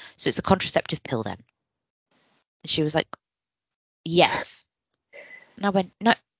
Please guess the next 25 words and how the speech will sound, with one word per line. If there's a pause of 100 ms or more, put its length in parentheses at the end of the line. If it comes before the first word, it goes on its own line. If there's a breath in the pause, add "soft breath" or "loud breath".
(140)
no, (300 soft breath)
I (180)
have
been
trying
to
come
off
of
this (760)
since
March
twenty
twenty, (1160)
and
I've
now
found
myself
here.
I'm
not
gonna
start
again."